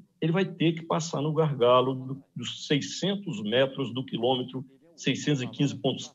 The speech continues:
seis até o seiscentos e dezesseis. Ou seja, a Scoff tá resolvendo uma parte, que é o lado de acesso a ela, porém,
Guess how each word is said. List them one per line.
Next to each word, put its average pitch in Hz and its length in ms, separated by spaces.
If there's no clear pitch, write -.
seis 131 200
até 135 180
o 127 40
seiscentos 113 420
e 107 40
dezesseis. - 600
Ou 180 140
seja, 107 420
a 123 80
Scoff 123 400
tá 120 80
resolvendo 104 680
uma 117 240
parte, 156 440
que 120 100
é - 20
o 110 80
lado 101 300
de 90 100
acesso 101 460
a 107 60
ela, 147 340
porém, 180 520